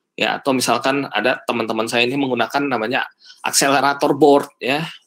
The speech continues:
Eh, itu s-, dari Seedling, ya, itu udah bener, apa, saat ini maju sekali. Saya me-, mengamati perubahannya, eh, dari tahun dua ribu sepuluh sampai dua ribu dua satu, luar biasa berubah teknologi. Komputasi power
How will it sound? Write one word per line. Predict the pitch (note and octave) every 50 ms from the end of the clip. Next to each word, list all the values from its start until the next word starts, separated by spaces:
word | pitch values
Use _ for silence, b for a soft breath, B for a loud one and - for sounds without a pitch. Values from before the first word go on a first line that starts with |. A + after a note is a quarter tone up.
| _ _
Eh, | - A2 A2 A2 A2 G#2+ G#2+ A2 G#2+ G#2+ A2 A2+ A2 A2+ - - -
itu | B2 - D3+ C3+ - - _ _
s-, | _ - - - -
dari | C3 B2 A#2+
Seedling, | B2 - - C#3 C3 C#3+ C#3+ D3 C#3+ C3 B2
ya, | C3 B2+
itu | - - D#3 - - -
udah | - B2 A#2+ A2+ A2
bener, | A2+ B2+ A#2 A#2 A#2+ A#2 - - b b b b b b b _
apa, | - A2+ A2+ - C#3 C#3 B2+
saat | B2 - B2 B2+ - B2
ini | B2 C#3+ D#3 D#3+ - - - _ _ B2
maju | A#2+ B2+ B2+ B2 C#3+ C#3
sekali. | C#3+ C#3+ D#3+ D3+ F3 E3+ C3 -
Saya | - D3+ D3
me-, | D#3 E3 D#3+ - _
mengamati | D3+ D#3 D3+ C#3+ C#3 C#3+ C#3+ C#3+ C#3 C3 E3 D#3+ D#3+
perubahannya, | D3 C#3+ B2+ B2 B2+ B2 B2+ C3 C#3 D#3 C#3+ C3+ - - _ C3 C3 - _
eh, | - B2+ B2 A#2+ A2+
dari | A#2 A2+ A2+ A#2 -
tahun | A2+ A2+ A#2+ A#2+ A#2 A2+
dua | A2+ A2 A2
ribu | A2+ A2 A2 A#2+ A#2+
sepuluh | - - D3+ C#3+ D3 D#3
sampai | D3 C#3 B2+ - C3
dua | B2+ A#2+ A#2+
ribu | B2 B2 B2+ B2
dua | B2
satu, | A#2 - A#2+ A#2 - - C#3 - - b b b b b b b
luar | - C3 A#2+ A#2 A#2+
biasa | A#2+ A2+ G#2+ - C3
berubah | G#2+ - A2+ G#2+ G#2+ G2+ - - - - -
teknologi. | - - - G2+ G2+ F#2+ F#2 F#2+ F#2 F2 - B B B B B B B B B _ _ _ _ _ _ _ _ _ _ _ _
Komputasi | _ C#3+ C3+ C3 C#3+ C#3 C#3 C#3 C#3 - E3 D3 D3+ -
power | - D3+ C3+ C3 C#3 C#3+